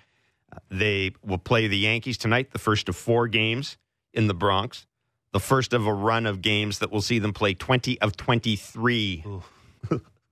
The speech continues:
Speaker 1: against the Yankees, Red Sox, and Houston
Speaker 2: <laughs>
Speaker 1: Astros. They've got that nice little three-game set against Oakland back here at the Rogers Center next weekend,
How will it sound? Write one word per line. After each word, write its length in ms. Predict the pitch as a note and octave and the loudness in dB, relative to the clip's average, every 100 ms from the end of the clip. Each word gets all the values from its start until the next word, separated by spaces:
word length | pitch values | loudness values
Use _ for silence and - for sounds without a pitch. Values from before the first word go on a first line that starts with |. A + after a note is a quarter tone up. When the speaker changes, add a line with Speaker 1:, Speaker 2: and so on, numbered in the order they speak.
| - - _ _ _ _ _ - | -18 -18 _ _ _ _ _ -4
Speaker 1:
against 320 | G2+ A2 G2+ | 0 0 2
the 80 | G#2 | 2
Yankees, 440 | G#2+ A2 G#2+ F#2+ | 2 0 -2 -2
Red 240 | F2+ G#2 | 0 0
Sox, 360 | G2+ G#2+ F#2+ - | 2 2 0 0
and 100 | F2+ | -2
Houston 320 | G2+ A#2 G#2+ | 0 0 0
Speaker 2:
<laughs> 0 | |
Speaker 1:
Astros. 520 | G2 G2+ G#2 F#2+ F#2+ | 0 0 -2 -2 0
They've 120 | G2+ F#2+ | 0 0
got 220 | G2+ - | 0 0
that 140 | F#2 | 0
nice 260 | A2 A2 A2 | 2 0 0
little 160 | G#2 | -2
three-game 500 | F#2+ A2+ A2+ G#2 G#2+ | -2 0 0 2 0
set 240 | G#2 - G#2 | 0 0 0
against 340 | F#2+ F#2+ - | 0 -2 -2
Oakland 460 | G2+ A2+ G2 F2+ E2+ | -2 0 0 -2 0
back 280 | G2+ G2 - | 0 0 0
here 140 | G#2 | 0
at 100 | F#2+ | 0
the 80 | F#2 | 2
Rogers 420 | G2 G#2 F2+ F#2+ | 2 2 -2 -2
Center 240 | G2+ F2+ | 0 0
next 280 | F#2 F#2+ - | 0 -2 -2
weekend, 480 | G2+ G2+ G2+ D#2 D#2+ | 0 0 2 0 -2